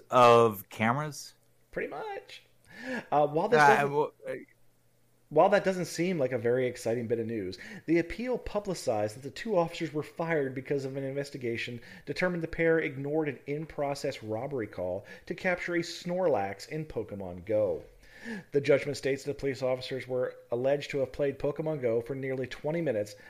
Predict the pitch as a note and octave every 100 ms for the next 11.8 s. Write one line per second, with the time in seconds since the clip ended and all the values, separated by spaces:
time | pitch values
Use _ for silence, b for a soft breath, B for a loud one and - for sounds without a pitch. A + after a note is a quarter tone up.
0 | - C#3 - D3 C#3+ C3+ C#3+ C#3+ C3+ B2
1 | B2+ - B2 A#2+ B2+ G#2+ B2 C3+ D#3 G#2
2 | G#2+ - A#2+ A#2+ A#2 A2 C3 C3 A#2 -
3 | G2 G2+ G2+ F2+ - G#2 G2+ D#2 C2 -
4 | - B B B F#3 D#3+ C3+ C#3 - B2
5 | B2+ B2 - B2+ B2+ B2 - B2+ B2+ A2+
6 | A#2 D3 - D#3 A#2+ - A2+ A2 A2 A2
7 | G#2 A#2+ A2 - F#2+ G#2 G2+ - A2+ -
8 | C3+ B2+ A#2+ - - D3+ D#3+ - D3 C#3+
9 | D#3+ D3 B2+ B2 A2 G#2+ C3+ C#3 C#3+ D#3
10 | B2+ A#2+ A2+ A2+ F#2+ G2 - A#2 G2+ E2+
11 | F2 G2 - B2 B2+ A2 F2